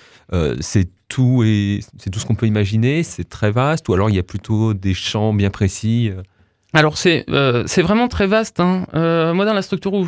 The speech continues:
Speaker 2: je travaille, il y a des personnes qui vont être, euh, en difficulté rien que pour parler, qui vont s'exprimer par des sons, euh, qui vont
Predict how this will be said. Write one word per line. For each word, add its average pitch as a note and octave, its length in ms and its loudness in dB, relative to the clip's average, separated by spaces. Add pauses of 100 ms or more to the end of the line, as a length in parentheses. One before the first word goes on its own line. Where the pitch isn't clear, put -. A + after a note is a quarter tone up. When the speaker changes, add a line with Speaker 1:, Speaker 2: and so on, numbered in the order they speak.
(140)
Speaker 2:
je D#3+ 220 0
travaille, A#3+ 600 0 (100)
il D#3 100 -6
y - 20 2
a F3 60 2
des E3+ 100 2
personnes G3+ 500 0
qui F#3 200 -4
vont G3+ 320 2
être, - 260 -2
euh, D#3+ 260 2
en F3 120 0
difficulté F#3+ 760 0 (220)
rien F#3 180 2
que F#3+ 140 -2
pour - 200 -4
parler, A#3+ 360 0
qui - 160 -6
vont F3+ 100 4
s'exprimer F#3 680 2
par D#3+ 200 -2
des E3 120 -4
sons, B3+ 360 0 (160)
euh, E3+ 760 0
qui E3 280 -6
vont F#3 240 2